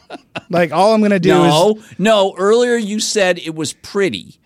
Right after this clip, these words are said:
Speaker 1: Yeah,
Speaker 2: And
Speaker 1: it,
Speaker 2: that's
Speaker 1: it was
Speaker 2: why
Speaker 1: like,
Speaker 2: you
Speaker 1: it's a,
Speaker 2: bought it.
Speaker 1: it's, it is. I will say this: the exterior design of the T V is far more attractive than the E series.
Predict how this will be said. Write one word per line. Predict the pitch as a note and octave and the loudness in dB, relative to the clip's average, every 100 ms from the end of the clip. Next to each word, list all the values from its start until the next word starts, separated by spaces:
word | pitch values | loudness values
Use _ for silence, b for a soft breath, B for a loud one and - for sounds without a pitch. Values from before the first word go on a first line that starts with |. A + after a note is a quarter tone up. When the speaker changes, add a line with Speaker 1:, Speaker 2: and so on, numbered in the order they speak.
| - | -6
Speaker 1:
Yeah, | F4 D4 | -4 0
Speaker 2:
And | |
Speaker 1:
it, | A3 | 2
Speaker 2:
that's | A3+ | 2
Speaker 1:
it | B3 | 2
was | B3+ | 2
Speaker 2:
why | B3+ | 0
Speaker 1:
like, | |
Speaker 2:
you | G#3+ | 0
Speaker 1:
it's | A#3 | -2
a, | A3+ | -2
Speaker 2:
bought | F#3 | -2
it. | |
Speaker 1:
it's, | - - | -4 0
it | G3+ | 0
is. | D#3 G3 | 0 0
I | F3 | -2
will | F#3 | -2
say | - | -4
this: | A2 F#2 | -6 -8
the | - C#3 | -8 -2
exterior | G#3 - - A3 G3 F3+ F3 E3+ | -2 -2 -4 -2 0 2 0 -2
design | D#3+ D3 D3+ C#3+ D3 D3 D3 | -6 -4 -2 -2 -2 -2 -2
of | C#3 | -4
the | C3+ | -8
T | - B2+ | -6 -6
V | A#2+ G2 E2+ | -6 -8 -10
is | A#2 - | -10 -12
far | _ - - G#3 G#3 G3+ | _ -20 -4 0 0 0
more | F3 C#3+ | -2 -4
attractive | C3 B2+ G#2 - F#2 | -6 -8 -10 -12 -16
than | F2+ | -16
the | - | -16
E | |
series. | - - _ - | -16 -18 _ -20